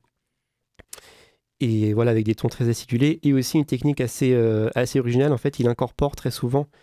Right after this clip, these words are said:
des, euh, des végétaux dans, dans ses peintures.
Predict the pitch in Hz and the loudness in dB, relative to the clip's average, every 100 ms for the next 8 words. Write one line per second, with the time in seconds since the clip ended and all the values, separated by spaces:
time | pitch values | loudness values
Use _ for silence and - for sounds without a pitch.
0 | _ _ _ - 113 113 110 104 101 107 | _ _ _ -8 -2 0 0 0 0 0
1 | 110 123 127 135 139 - - 113 107 104 | 0 0 0 -2 -4 -6 -6 -2 0 2
2 | 104 101 113 104 104 131 123 - 113 | 0 0 -2 -4 -4 -2 -2 -2 -6